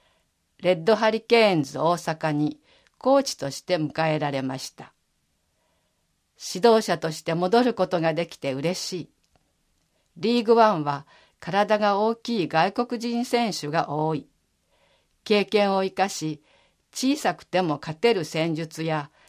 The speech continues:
マインドを伝えたい。その先にあるのは一部昇格と夢の日本一です。私とふるさと。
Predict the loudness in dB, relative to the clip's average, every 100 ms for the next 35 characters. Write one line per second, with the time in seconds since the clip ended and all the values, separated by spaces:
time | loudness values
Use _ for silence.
0 | _ -2 0 0 -2 -2 -2 0 -2 -4
1 | -6 -4 -4 -6 -12 -12 _ _ _ _
2 | _ _ _ _ _ _ _ _ _ _
3 | -8 -2 -2 -2 -4 -4 -2 4 4 4
4 | 0 -2 -4 -8 _ _ _ _ -14 -4
5 | -2 0 -2 -4 0 0 0 -8 -10 -6
6 | -6 -6 _ _ _ _ _ -4 -2 0
7 | 0 2 2 0 _ -6 -4 0 2 0
8 | -4 -10 -12 -12 -14 _ _ _ _ _
9 | _ _ _ _ _ _ _ _ _ _
10 | _ _ _ _ _ _ _ _ _ _
11 | -12 -4 -2 -2 -2 -2 -2 -2 -6 -6
12 | -8 -14 -14 -18